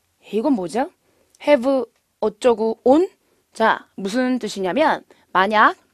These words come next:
쌤은 지금 자켓을 입고 있는 상태, 상-, 상태이다. 그럴, 그럴 때 she's wearing a jacket. 더불어 she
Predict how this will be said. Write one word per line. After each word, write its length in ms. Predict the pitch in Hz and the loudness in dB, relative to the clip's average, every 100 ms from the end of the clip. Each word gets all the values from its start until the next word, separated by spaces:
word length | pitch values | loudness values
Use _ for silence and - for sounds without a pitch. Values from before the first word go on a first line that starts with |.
| _ _ _ _ _ _ _ _ | _ _ _ _ _ _ _ _
쌤은 280 | - 285 277 | -2 2 2
지금 280 | 254 254 247 - - | 0 -4 -4 -12 -20
자켓을 440 | - 214 240 240 220 | -2 -2 0 -2 -4
입고 200 | - 220 | -6 -8
있는 100 | 220 | -6
상태, 420 | 240 233 202 160 - | -6 -6 -6 -6 -10
상-, 220 | - 285 | -8 -8
상태이다. 580 | 359 302 294 208 - 180 | -4 -4 -2 -4 -6 -12
그럴, 160 | 196 180 - - - | -10 -10 -8 -12 -10
그럴 200 | 185 180 | -6 -6
때 300 | - 294 370 - - - _ | 0 0 0 -6 -20 -20 _
she's 420 | - 339 330 - _ _ | -2 0 0 -8 _ _
wearing 500 | 190 254 277 311 320 208 | 0 2 2 0 -2 -4
a 60 | |
jacket. 440 | - 214 - - - _ _ _ _ _ _ _ _ | -4 -4 -4 -10 -10 _ _ _ _ _ _ _ _
더불어 680 | - 208 220 185 139 233 320 - _ | -2 0 2 0 2 0 -2 -8 _
she 400 | - 320 226 - | -4 0 0 -2